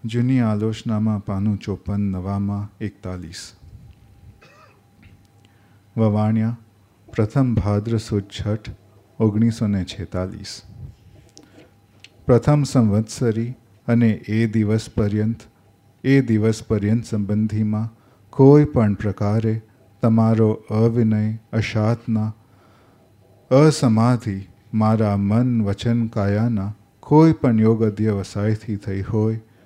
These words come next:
તેને માટે પુનઃ પુનઃ ક્ષમાવું છું. અંતર્જ્ઞાનથી સ્મરણ કરતા એવો કોઈ કાળ જણાતો નથી વા સાંભળતો નથી કે જે કાળમાં,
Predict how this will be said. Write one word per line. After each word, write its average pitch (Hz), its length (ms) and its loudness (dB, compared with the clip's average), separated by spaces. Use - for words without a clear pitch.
તેને 139 340 4
માટે 101 580 -4
પુનઃ 139 420 2
પુનઃ 113 440 0
ક્ષમાવું 92 680 -6
છું. 110 260 -16
અંતર્જ્ઞાનથી 135 1120 4
સ્મરણ 113 460 0
કરતા 120 480 -6
એવો 165 280 2
કોઈ 156 480 2
કાળ 127 400 2
જણાતો 117 600 0
નથી 123 480 -2
વા 117 220 2
સાંભળતો 107 720 -2
નથી 113 540 -6
કે 110 180 0
જે 101 300 -2
કાળમાં, 113 640 -2